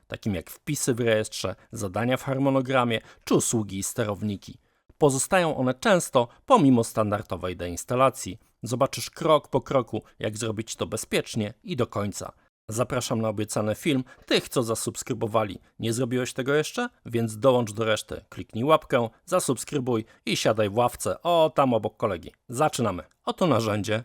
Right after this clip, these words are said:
które uporządkuje system i wyeliminuje konflikty po wielu antywirusach. Antivirus Removal Tool. Plan jest taki. Pobieramy z zaufanego źródła,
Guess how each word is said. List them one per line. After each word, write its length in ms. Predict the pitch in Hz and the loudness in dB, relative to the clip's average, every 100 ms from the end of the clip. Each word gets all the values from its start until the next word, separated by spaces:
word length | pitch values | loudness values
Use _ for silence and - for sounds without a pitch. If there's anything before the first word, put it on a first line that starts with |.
| _ | _
które 300 | - - 170 | -10 -2 2
uporządkuje 600 | 127 - 110 110 - 101 101 | 2 0 -4 -4 -6 -6 -4
system 460 | 233 196 - 127 - _ | -4 -2 0 -2 -4 _
i 160 | - 220 | -6 -4
wyeliminuje 800 | 135 143 104 107 101 104 113 107 - - | 0 0 0 -4 -2 -2 0 -2 -8 -4
konflikty 520 | 277 151 123 113 113 | -2 0 -4 -6 -6
po 140 | 113 | -6
wielu 260 | 95 92 87 | -6 -4 -4
antywirusach. 760 | 92 - 110 120 123 - - _ _ - | -4 -6 -6 -4 -4 -8 -14 _ _ -4
Antivirus 840 | 196 185 - 120 113 113 120 - - _ | 0 0 -2 -2 0 0 -2 -6 -12 _
Removal 520 | 202 180 120 92 92 107 - | -2 2 2 0 -4 -6 -4
Tool. 300 | 127 104 - _ _ | -2 -2 -4 _ _
Plan 200 | - 262 | 2 2
jest 200 | 196 - | 2 0
taki. 260 | 104 92 - _ _ | -4 -4 -10 _ _
Pobieramy 480 | 190 160 143 107 101 | -2 2 4 2 0
z 40 | |
zaufanego 560 | 107 90 - 92 98 110 | -4 -4 -4 -6 -6 -6
źródła, 420 | 160 196 151 | -2 0 2